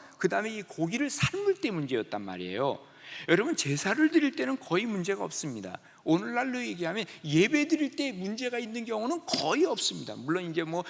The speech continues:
분쟁이 있는 교회는 말이죠, 일부러 교회 예배를 방해하기 위해서 찬송 부르면 일부러 여기서 기도하고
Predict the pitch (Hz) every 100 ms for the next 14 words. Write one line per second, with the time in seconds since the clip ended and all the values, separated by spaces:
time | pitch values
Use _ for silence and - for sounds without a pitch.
0 | - - 185 180 170 180 170 175 165 165
1 | 175 165 160 156 165 180 165 165 170 180
2 | 165 160 170 180 175 180 175 - - 147
3 | 175 170 170 165 185 180 - 214 190 185
4 | 165 170 175 160 165 170 170 196 - 180
5 | 180 160 180